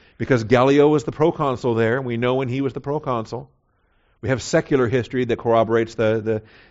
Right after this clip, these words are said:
the certain elements of Paul's ministry as well. Felix and Festus, when were they appointed? We got secular history that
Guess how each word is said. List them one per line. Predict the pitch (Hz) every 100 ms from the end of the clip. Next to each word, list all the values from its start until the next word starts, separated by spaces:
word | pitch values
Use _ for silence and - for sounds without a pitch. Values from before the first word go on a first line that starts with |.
| _
the | - -
certain | 135 120
elements | 120 123 117 110
of | 110
Paul's | - 117 104
ministry | 113 110 101 113
as | 120 131
well. | 117 117 143 _ _
Felix | _ 127 123 123 -
and | 139
Festus, | 127 120 147 -
when | 120
were | 143
they | 143 143
appointed? | - 131 117 127
We | 120
got | 127 117
secular | - 147 160 147
history | 123 143 - 120
that | 117 113